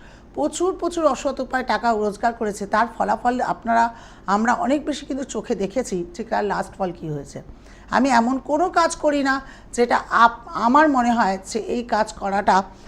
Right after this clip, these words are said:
ঠিক নয় বা কারোর ক্ষতি করে নিজের পকেটের টাকা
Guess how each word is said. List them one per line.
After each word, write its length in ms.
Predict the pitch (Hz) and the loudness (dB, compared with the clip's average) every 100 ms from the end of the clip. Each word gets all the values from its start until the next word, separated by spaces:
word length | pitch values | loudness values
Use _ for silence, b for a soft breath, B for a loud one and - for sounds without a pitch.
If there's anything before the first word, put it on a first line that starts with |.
| B | B
ঠিক 220 | - 370 349 | 4 4 6
নয় 180 | 285 254 | 4 4
বা 120 | 240 | 2
কারোর 240 | 240 247 | 2 0
ক্ষতি 360 | 254 - 294 330 | 0 -2 0 0
করে 360 | 311 294 208 208 B B 214 | 2 4 4 2 B B 2
নিজের 400 | 254 247 311 320 | 4 4 2 2
পকেটের 380 | 294 - 277 269 277 | 0 0 0 -2 2
টাকা 280 | 226 214 | 2 6